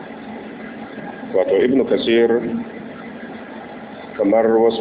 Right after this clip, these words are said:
malaman tarihi, ya bayyana, ya kawo labarin Abdullahi bin Abbas a littafin tarihinsa Al-Bidayatu wa Nihaya, a mujallar na uku, shafi na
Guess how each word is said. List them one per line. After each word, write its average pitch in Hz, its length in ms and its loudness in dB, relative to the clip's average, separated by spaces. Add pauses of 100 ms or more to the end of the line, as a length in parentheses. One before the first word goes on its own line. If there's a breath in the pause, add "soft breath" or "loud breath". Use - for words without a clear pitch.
malaman 95 400 4
tarihi, 98 480 2 (3000)
ya 110 240 4
bayyana, 104 800 4 (1400)
ya 117 320 2
kawo 127 240 6
labarin 104 560 4
Abdullahi 95 320 2
bin 95 160 2
Abbas 90 400 2 (320)
a 92 240 4
littafin 104 480 2
tarihinsa 95 640 2
Al-Bidayatu 95 480 2
wa 87 160 4
Nihaya, 104 440 2 (2250)
a - 80 -4
mujallar 95 320 2
na 92 160 4
uku, 90 160 0
shafi 92 320 0
na 92 320 4